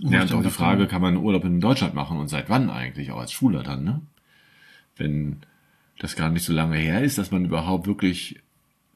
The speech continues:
Speaker 2: nicht verfolgt werden konnte, auch für schwule Handlungen.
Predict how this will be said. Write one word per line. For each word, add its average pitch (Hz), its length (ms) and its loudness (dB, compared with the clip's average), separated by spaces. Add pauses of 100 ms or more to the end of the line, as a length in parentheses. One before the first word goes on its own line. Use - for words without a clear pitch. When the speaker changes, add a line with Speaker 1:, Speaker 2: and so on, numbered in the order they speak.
Speaker 2:
nicht 104 540 2
verfolgt 123 440 0
werden 90 200 2
konnte, 87 260 -2
auch 82 120 -6
für 85 360 -2
schwule 82 440 0
Handlungen. 107 640 2